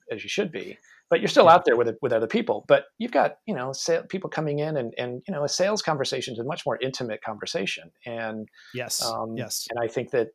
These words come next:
Speaker 1: you know, I can totally respect salespeople going, "We've gotta come up with a different way to do this, 'cause I'm not gonna, even if I can,
Speaker 2: Yeah.
Speaker 1: I'm not gonna do it." Yeah.
Speaker 2: Right. And, and we already know, you know, you get a, a drywall crew, a painting crew, and a trim crew, even just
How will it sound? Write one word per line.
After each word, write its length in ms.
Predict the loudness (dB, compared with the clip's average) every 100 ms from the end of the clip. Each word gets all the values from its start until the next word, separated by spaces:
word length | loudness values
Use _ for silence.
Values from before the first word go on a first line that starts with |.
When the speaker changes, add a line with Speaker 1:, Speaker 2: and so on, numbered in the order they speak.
| -10
Speaker 1:
you 60 |
know, 80 | -6
I 100 | -4
can 180 | -4 -8
totally 360 | -2 0 0 -2
respect 400 | -4 -2 -4 -2
salespeople 420 | -4 -4 -6 -4
going, 340 | -4 -6 -10 -16 -6
"We've 160 | -4
gotta 180 | 0 0
come 120 | 0
up 100 | -4
with 100 | -4
a 40 | -4
different 240 | -6 -6
way 80 | -10
to 80 | -8
do 180 | -4 -4
this, 200 | -4 -6
'cause 180 | -8
I'm 140 | -8 -6
not 180 | -6 -6
gonna, 300 | -6 -8 -12 _
even 160 | 2 4
if 80 | 4
I 80 | 2
can, 160 | 0
Speaker 2:
Yeah. 160 | -4 -4
Speaker 1:
I'm 80 | -8
not 140 | -10
gonna 120 | -10
do 140 | -10 -12
it." 80 | -16 _
Yeah. 160 | -16 -16 _ _ -6
Speaker 2:
Right. 200 | -6 -4
And, 160 | -2 0
and 120 | 2 6
we 140 | 10
already 240 | 10 8
know, 440 | 6 6 6 4 0 _ _ _ _ _ _
you 100 | -8
know, 60 | -6
you 180 | -4 0
get 160 | 4
a, 160 | 2 0
a 60 | -2
drywall 800 | 4 6 8 8 8 6 2 -2
crew, 580 | 0 2 4 2 0 -6
a 200 | -8 -6
painting 400 | -4 -4 -2 -4
crew, 420 | -4 -2 0 0
and 120 | 0 -4
a 60 |
trim 240 | -4 -6 -4
crew, 480 | 0 0 0 -2 -8 _ _
even 180 | -2 0
just 200 | 0 -4